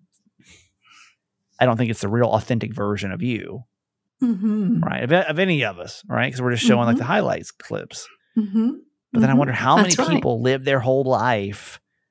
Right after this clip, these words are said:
Speaker 1: as a version of themselves that they're truly not. You know, they're, they're showing the world this version of themselves they're truly not. I don't know, just something to think about.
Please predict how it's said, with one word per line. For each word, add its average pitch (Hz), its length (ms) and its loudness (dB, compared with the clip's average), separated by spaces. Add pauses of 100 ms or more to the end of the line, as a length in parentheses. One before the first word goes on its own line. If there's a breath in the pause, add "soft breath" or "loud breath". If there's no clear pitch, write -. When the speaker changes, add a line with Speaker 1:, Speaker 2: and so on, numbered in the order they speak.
(1080)
Speaker 1:
as 110 460 0
a 117 80 -2
version 127 460 0
of 113 80 -2
themselves 113 580 0
that 104 60 -10
they're 120 100 -4
truly 131 440 0
not. 113 560 0
You 123 120 -6
know, 107 140 0
they're, 110 140 0
they're 120 120 -2
showing 156 380 0
the 131 80 -2
world 117 720 0 (720)
this 117 140 -6
version 123 360 2
of 120 40 0
themselves 113 420 0
they're 120 120 -2
truly 120 260 -4
not. 123 200 -2 (260 loud breath)
I 262 80 -2
don't 277 80 0
know, 156 120 4
just 165 120 -6
something 277 180 0
to 202 80 2
think 147 160 0
about. 110 340 0